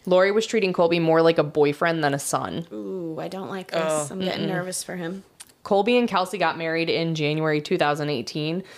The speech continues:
Speaker 1: in the backyard of the Vallow home, and they were excited that everyone was together. When the family went to take formal group pictures at the wedding,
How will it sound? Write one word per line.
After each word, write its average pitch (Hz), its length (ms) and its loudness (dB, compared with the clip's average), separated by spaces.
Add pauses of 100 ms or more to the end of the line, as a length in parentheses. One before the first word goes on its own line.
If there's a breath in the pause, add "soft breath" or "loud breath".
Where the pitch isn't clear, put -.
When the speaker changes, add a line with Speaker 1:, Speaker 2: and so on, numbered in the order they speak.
(220 loud breath)
Speaker 1:
in 196 120 0
the 202 60 4
backyard 160 460 2
of 160 80 0
the 156 60 -2
Vallow 147 360 4
home, 190 380 2
and 180 180 0
they 175 60 2
were 175 140 4
excited 175 420 2
that - 160 2
everyone 165 320 0
was 151 140 -4
together. 143 560 -2 (460 loud breath)
When 196 120 4
the 196 80 4
family 196 320 2
went 196 180 2
to 180 80 -6
take 175 200 0
formal 160 400 2
group 160 240 0
pictures 170 360 -4
at 165 140 -4
the 156 80 2
wedding, 160 420 0